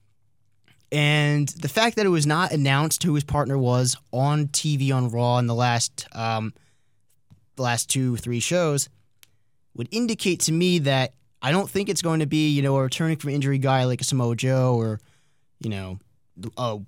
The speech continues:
Big Cass or a Big Show. You know, that would be very underwhelming that you could have just had that announced on Raw.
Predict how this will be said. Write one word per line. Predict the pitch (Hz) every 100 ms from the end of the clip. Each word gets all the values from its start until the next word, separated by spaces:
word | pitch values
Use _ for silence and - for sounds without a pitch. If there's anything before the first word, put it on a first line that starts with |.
| -
Big | 120 113
Cass | - - 135 131 120 -
or | 107
a | 95
Big | - 135
Show. | - - 143
You | 131 120
know, |
that | 131 202
would | 202
be | 170
very | 147 196 202
underwhelming | 180 156 147 170 143 131
that | 143
you | 147 143
could | 175
have |
just | 147 143
had | 151
that | 147 139
announced | 139 139 -
on | 123
Raw. | 120 117 95